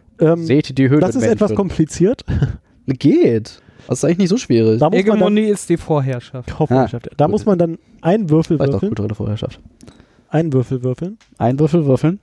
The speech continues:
Speaker 1: Die addiert man mit seinen Ascendancy, äh, Tokens, die man
Speaker 2: Ja.
Speaker 1: schon hat. Und,
Speaker 2: Äh,
Speaker 1: äh,
Speaker 2: Zielnummer sind die Anzahl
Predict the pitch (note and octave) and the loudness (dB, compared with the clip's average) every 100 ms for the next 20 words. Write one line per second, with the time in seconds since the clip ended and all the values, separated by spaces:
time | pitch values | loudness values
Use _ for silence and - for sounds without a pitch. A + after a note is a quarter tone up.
0 | - C#3+ F3 F#3 F#3 G3+ G3 F#3 D#3+ D#3 | -10 -2 0 2 2 2 -2 -2 -2 2
1 | D#3 D#3+ E3 - F#3+ F#3 - D3+ D3 E3 | 2 2 -4 -4 -2 -4 -4 -2 -2 0
2 | D3+ - E3 F3+ - G#2+ G2 G#2 E3 A#3+ | -2 0 -4 -4 -6 -2 0 2 0 -2
3 | - _ _ _ _ - _ _ _ _ | -10 _ _ _ _ -20 _ _ _ _
4 | _ - F3 G#3 A3 - - D#3+ D#3+ E3+ | _ -2 0 0 -4 -10 0 2 4 2
5 | E3 F#3 G3+ F3+ E3+ D#3+ D3+ B2+ C3 C#3 | 0 0 2 2 4 2 2 -2 -2 -2
6 | C#3+ - _ - A#2+ B2+ D3 - C3+ B2 | -2 -10 _ -4 0 0 -2 -2 2 4
7 | B2 B2 A#2+ | 4 2 0